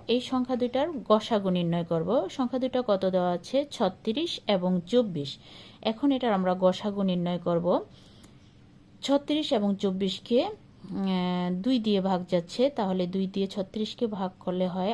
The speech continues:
আঠারো, আঠারো দুগুণে ছত্রিশ, বারো দুগুণে চব্বিশ। আবারও দুই দিয়ে ভাগ যাচ্ছে, দুই দিয়ে আঠারোকে ভাগ করলে হয় নয়, দুই দিয়ে বারোকে ভাগ করলে হয় ছয়। এবার নয়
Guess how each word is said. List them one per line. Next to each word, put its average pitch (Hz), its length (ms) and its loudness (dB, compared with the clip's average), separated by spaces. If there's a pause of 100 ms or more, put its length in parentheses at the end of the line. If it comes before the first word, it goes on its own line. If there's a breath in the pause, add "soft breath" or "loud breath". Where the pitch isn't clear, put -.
(120)
আঠারো, 185 500 0 (520 loud breath)
আঠারো 190 300 -2
দুগুণে 180 360 0
ছত্রিশ, 240 640 -4
বারো 170 300 2
দুগুণে 185 360 -2 (140)
চব্বিশ। 175 420 0 (200)
আবারও 226 320 0
দুই 220 220 0
দিয়ে 190 200 0
ভাগ 190 180 -2 (120)
যাচ্ছে, 180 340 -2
দুই 226 220 -2
দিয়ে 185 180 0
আঠারোকে 185 480 -2
ভাগ 196 180 -2 (120)
করলে 180 260 0
হয় 175 160 -2 (120)
নয়, 202 240 0
দুই 226 240 0
দিয়ে 185 260 -2
বারোকে 170 480 -2
ভাগ 190 180 -4 (100)
করলে 185 240 -2
হয় 254 220 0 (200)
ছয়। 143 280 -2 (720 loud breath)
এবার 254 460 4 (380 loud breath)
নয় 226 280 4